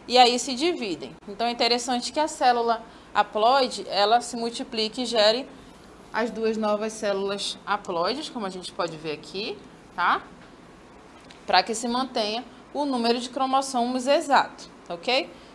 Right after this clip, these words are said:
E as células diploides, que a gente tá vendo aqui como dois N, elas estão gerando também duas novas células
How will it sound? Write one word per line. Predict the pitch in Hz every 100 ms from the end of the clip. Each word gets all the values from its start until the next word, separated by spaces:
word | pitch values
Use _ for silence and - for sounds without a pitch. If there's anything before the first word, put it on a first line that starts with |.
| -
E | 294
as | 339 349
células | - 262 262 269 269 302 - - - 202
diploides, | 190 277 277 202 196 226 302 427 - - -
que | 185
a |
gente | 190 190
tá | 208 185
vendo | 185 180
aqui | 180 180 - - - - - - - - - - - - - - - -
como | 202 196
dois | 180 180 170 196
N, | 226 302 427 - - -
elas | 190 202 220
estão | 240 - 240
gerando | 247 233 220 214 254
também | 269 262 226 233 294 - - - - - -
duas | 180 196 233
novas | 220 202 208 214
células | - 180 196 226 247